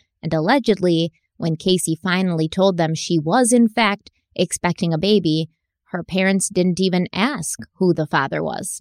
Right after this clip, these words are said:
And as far as they knew, Casey wasn't even seeing anyone at that time. They'd never even heard the name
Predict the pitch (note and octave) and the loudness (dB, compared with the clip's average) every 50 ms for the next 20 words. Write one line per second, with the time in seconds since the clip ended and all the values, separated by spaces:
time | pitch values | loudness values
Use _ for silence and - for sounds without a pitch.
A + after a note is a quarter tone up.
0 | - - - E3 D#3 E3+ - - E3 D3+ C#3 D3+ - D#3 D3 D3 D#3 G3+ C4 C4 | -14 -10 -8 -4 -4 -4 -2 -2 0 0 0 0 -2 -2 -4 0 2 2 2 2
1 | A#3+ - - - - F#3+ - - G#3 F#3+ E3+ E3+ E3+ E3+ F3+ E3 D#3 E3+ E3+ D#3+ | 2 0 -4 -4 -4 -4 -2 0 -2 0 0 0 -2 0 -2 -2 -2 -2 -2 -2
2 | D#3+ D#3 - - - D4 F4+ E4+ A#3+ F3 - - D#3 E3+ - - - - - - | -6 -6 -8 -8 -4 -4 -2 -2 -2 -2 -4 -4 -6 -6 -6 -8 -8 -10 -10 -10
3 | F#3+ F#3 A3 - - E3+ - - C3+ C#3 - - - E3+ D#3+ D3 G2 - F3 - | -10 -10 -8 -6 -6 -6 -4 -4 -8 -8 -8 -8 -6 -6 -4 -4 -4 -6 -8 -10
4 | - - _ _ - G3 G3+ F3+ G#3+ A3 G#3+ G#3+ G#3 F#3+ F3 E3+ D#3+ - - - | -12 -20 _ _ 2 2 4 4 4 2 4 4 2 2 2 0 -4 -4 -4 -2
5 | F3+ G3 A#3+ B3+ G#3 E3+ F3 - - E3+ E3 D#3+ D#3+ D#3 D#3 D#3 | 0 2 2 2 0 0 -2 -2 -2 -2 0 0 0 0 -2 -2